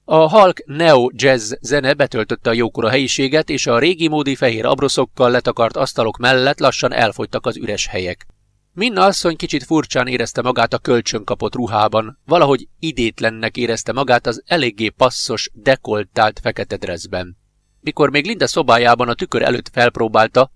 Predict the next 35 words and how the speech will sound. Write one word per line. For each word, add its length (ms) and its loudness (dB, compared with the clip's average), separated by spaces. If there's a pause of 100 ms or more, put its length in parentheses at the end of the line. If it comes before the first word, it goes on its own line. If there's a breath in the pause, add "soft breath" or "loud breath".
majdnem 440 2
sírva 460 -6
fakadt. 600 -8 (460)
"Nincs 300 0
inkább 520 4
egy 200 4
zsákod? 760 4 (220)
Még 280 2
abban 320 6
sem 220 0
érezném 420 2
magam 280 2
ilyen 320 2
hülyén." 600 0 (380)
"Mit 260 -4
akarok 380 2
én, 300 0
vén 300 0
banya?" 340 2 (400)
"Hallgass 480 4
és 300 -4
figyelj!" 560 2 (340)
kacsintott 540 -6
Linda, 420 2 (420)
azzal 320 4
a 40 6
ruha 300 4
övének 480 2
csatjába 580 2
rejtett 420 2
mini 240 -4
konzolon 500 0
megérintett 640 -2
pár 240 2
ikont. 580 -10